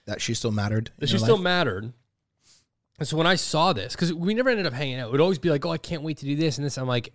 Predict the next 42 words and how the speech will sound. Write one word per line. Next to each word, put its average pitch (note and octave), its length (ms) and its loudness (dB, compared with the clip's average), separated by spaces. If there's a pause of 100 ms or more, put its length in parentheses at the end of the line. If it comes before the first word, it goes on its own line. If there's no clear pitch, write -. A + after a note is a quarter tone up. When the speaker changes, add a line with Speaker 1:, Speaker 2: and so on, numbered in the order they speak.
Speaker 2:
"I, C#3+ 200 0
I C#3+ 80 4
got D3 160 2
smart." C3 380 0
I'm A#2 60 -6
like, A#2 160 2
Speaker 1:
Mm. A2 160 -2
Speaker 2:
"You C#3 80 -6
know, C3+ 100 -4
this C#3+ 240 -2
is D3 40 -2
never C#3 200 2
gonna A#2 120 0
happen. A2+ 300 -2
I C#3+ 140 4
know A#2+ 240 4
it. C#3+ 120 0 (540)
I C3+ 100 6
know E3 140 8
what's E3 180 6
happening C#3 420 2
here." G#2+ 300 -6 (300)
Speaker 1:
And C#3 80 2
you C#3 40 8
Speaker 2:
And D3 40 6
Speaker 1:
guys D#3 140 8
have D3+ 100 6
never C#3+ 160 8
met C3+ 180 4
in A#2 120 2
person? G#2+ 280 0
Speaker 2:
No, G3+ 100 6
we F3+ 100 10
have. A#2+ 240 2
We've, C3 100 0
Speaker 1:
Okay. B2+ 160 8
Speaker 2:
we've A2+ 80 2
hung C3 120 0
out A#2 40 0
a A2 40 -2
few A2+ 100 -6
times. G2+ 180 -8